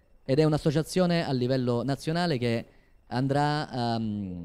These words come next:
a, a rappresentare i product manager in Italia, e questo significa riuscire ad entrare anche nelle istituzioni,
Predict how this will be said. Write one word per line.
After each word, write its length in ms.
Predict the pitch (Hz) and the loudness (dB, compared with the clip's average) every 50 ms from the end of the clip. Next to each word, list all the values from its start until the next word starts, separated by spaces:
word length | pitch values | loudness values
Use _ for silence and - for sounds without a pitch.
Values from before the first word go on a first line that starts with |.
| 82 - | -12 -10
a, 880 | 95 95 92 92 87 85 85 85 85 85 82 82 - - - - - - | -8 -8 -6 -6 -8 -8 -10 -10 -12 -14 -14 -16 -16 -16 -16 -16 -16 -14
a 180 | - - 117 | -6 -2 0
rappresentare 680 | 135 147 143 - 156 147 - 165 160 - 175 165 143 135 | 0 0 0 0 -2 -2 -2 -2 -2 0 0 2 4 4
i 20 | |
product 320 | 123 135 135 127 120 - - | 4 4 4 2 2 0 -2
manager 340 | 131 123 113 104 101 104 | -2 -2 -2 -2 -2 -4
in 60 | 101 104 | -4 -4
Italia, 400 | 101 95 90 85 85 90 101 - - - - - _ _ _ _ _ | -4 -4 -6 -6 -8 -8 -10 -12 -14 -20 -20 -20 _ _ _ _ _
e 100 | - 139 | -6 -2
questo 280 | - - 202 196 - 151 | 0 0 0 0 0 -2
significa 480 | 156 170 165 165 170 156 160 151 147 | 0 0 2 2 0 0 0 0 0
riuscire 260 | 135 139 127 - 135 131 | 0 0 0 0 0 2
ad 80 | 127 | 2
entrare 320 | 131 131 - 135 131 123 135 | 2 2 2 2 2 2 2
anche 220 | 156 170 160 143 | 2 2 2 0
nelle 200 | 127 127 135 127 | 0 0 2 0
istituzioni, 680 | 117 - - 131 123 113 - - 143 101 95 107 147 | 0 0 -2 -4 -4 -6 -4 -2 0 0 0 -2 -4